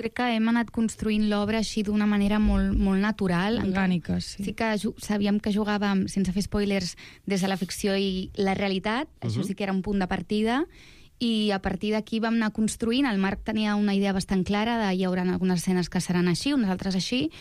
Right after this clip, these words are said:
Speaker 1: Llavors, em, en, en cap moment va haver com, eh,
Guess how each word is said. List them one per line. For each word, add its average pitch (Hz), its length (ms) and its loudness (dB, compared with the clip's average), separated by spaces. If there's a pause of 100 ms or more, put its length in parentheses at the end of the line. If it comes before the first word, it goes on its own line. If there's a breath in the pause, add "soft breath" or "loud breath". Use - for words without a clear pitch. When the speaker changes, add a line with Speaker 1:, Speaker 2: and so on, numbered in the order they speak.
(420 loud breath)
Speaker 1:
Llavors, 226 800 0
em, 196 720 0
en, - 380 -8
en 269 140 0
cap 233 120 0
moment 277 260 4
va 247 80 2
haver 208 180 -2
com, 202 600 0 (500 loud breath)
eh, 226 440 -4